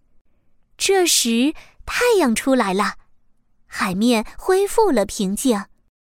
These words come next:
匹诺曹望着茫茫的海面，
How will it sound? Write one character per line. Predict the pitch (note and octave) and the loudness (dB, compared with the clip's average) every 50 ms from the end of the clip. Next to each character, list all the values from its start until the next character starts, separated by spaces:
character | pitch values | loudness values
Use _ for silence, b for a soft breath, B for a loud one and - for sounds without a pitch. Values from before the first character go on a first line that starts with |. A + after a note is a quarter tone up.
| _ _ _ _ _ _ _ _ _ - | _ _ _ _ _ _ _ _ _ -20
匹 | - - - C#4 C4 | -8 0 2 2 4
诺 | C4+ D#4 D#4 D4+ | 4 4 2 2
曹 | D4 - - A#3+ A3+ A3+ A#3 B3 C4+ D4 | 0 -2 -2 0 2 2 2 2 2 2
望 | D#4 F4 F#4 F#4 F4 D#4+ D4+ C4+ | 2 4 4 4 4 2 0 2
着 | - C4+ A#3+ | 0 0 0
茫 | A3 G#3+ G#3 G#3 C4 | 2 0 0 0 0
茫 | D4+ C#4+ B3 A3 | 0 0 0 0
的 | B3 D4+ | 0 0
海 | D4+ - - B3+ G3+ E3+ | -2 -4 -4 -4 -4 -2
面， | F3+ G#3+ C4+ D4 C4+ A#3+ A#3+ B | -2 0 2 2 2 0 0 B